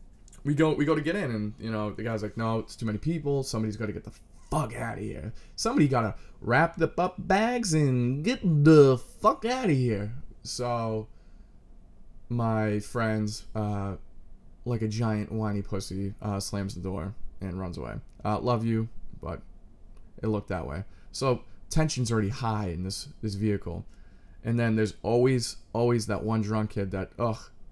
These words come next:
I love him to death, but for so many people I know, they're like, "Oh my God, this kid's making my skin crawl." We, we sat in that Uber for maybe the next twenty minutes, and this guy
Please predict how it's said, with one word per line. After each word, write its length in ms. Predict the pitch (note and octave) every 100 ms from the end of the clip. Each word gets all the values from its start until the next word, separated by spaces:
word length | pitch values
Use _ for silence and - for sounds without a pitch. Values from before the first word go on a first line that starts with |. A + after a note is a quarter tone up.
| - - -
I 80 | A#2
love 300 | B2 B2+ B2+
him 100 | C3+
to 80 | A#2+
death, 340 | A2 A#2 A#2
but 180 | F#2+ G#2+
for 120 | -
so 220 | G#2+ - A#2
many 140 | A2+
people 340 | - A2 G2+
I 80 | G2+
know, 200 | G#2 G2+
they're 100 | F#2+
like, 260 | G2 F#2+ - -
"Oh 200 | G#2+ G#2+
my 140 | A2
God, 160 | F2+ F#2
this 100 | -
kid's 180 | G#2
making 200 | G2 G2+
my 60 | F#2
skin 320 | - - G2+
crawl." 300 | - F#2 F#2 - - - - - -
We, 140 | A#2+ C#3+ -
we 260 | C#3 D#3+ E3+
sat 260 | - D#3
in 60 | D3+
that 160 | B2+
Uber 280 | A2+ C3 C3+
for 140 | B2+ A#2
maybe 220 | A#2 A2+
the 100 | G#2+
next 260 | G#2+ -
twenty 260 | - A#2 A#2
minutes, 340 | G#2+ A#2 - - - - -
and 140 | A2+
this 140 | A#2+
guy 340 | - A#2+ A#2+